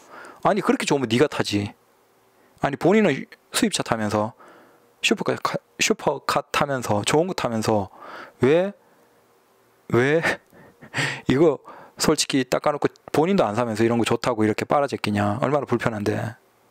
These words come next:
수소차. 대꾸도 안 해요. 대꾸도 안 하고 그냥 쌩 까고 계속하죠.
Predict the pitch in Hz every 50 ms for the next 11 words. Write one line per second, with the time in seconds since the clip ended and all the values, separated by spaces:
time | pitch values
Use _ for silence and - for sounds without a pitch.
0 | _ _ _ _ - 135 127 117 117 - - 117 104 101 - - _ _ - -
1 | - - - - - - _ _ _ _ _ _ _ _ _ _ _ _ _ _
2 | _ _ _ _ _ _ - - - - 156 151 - 165 123 95 92 98 95 95
3 | - - _ _ _ _ _ _ _ _ _ - _ - 139 - 170 160 135 120
4 | 117 117 113 139 143 - 139 131 131 135 131 - 147 147 - 151 143 151 151 147
5 | - - - - _ _ - 117 - 101 101 98 - - -